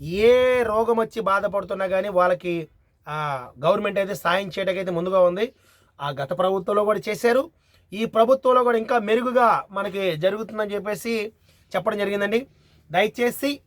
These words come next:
మన ఈడ చూడని వారు, ఎప్పుడు మన ఈడ ఇదే ఫస్ట్ టైమ్ చూస్తున్న వారు అన్న వారికి నాకు కామెంట్ చేయండి, మీరు ఎక్కడి నుంచి చూస్తున్నారో,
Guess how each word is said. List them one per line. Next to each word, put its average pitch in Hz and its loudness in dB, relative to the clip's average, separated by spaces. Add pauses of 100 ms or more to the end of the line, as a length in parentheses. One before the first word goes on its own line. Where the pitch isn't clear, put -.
(360)
మన 160 -4
ఈడ 202 -2
చూడని 208 0
వారు, 202 2 (480)
ఎప్పుడు 214 -2 (100)
మన 160 -6
ఈడ 185 2 (480)
ఇదే 170 -4
ఫస్ట్ 185 -8
టైమ్ 196 -4
చూస్తున్న 185 -2
వారు 175 4
అన్న 175 0
వారికి 175 -2 (320)
నాకు 147 -6
కామెంట్ 185 -2
చేయండి, 190 -2
మీరు 185 0
ఎక్కడి 185 -6
నుంచి 180 -2
చూస్తున్నారో, 175 0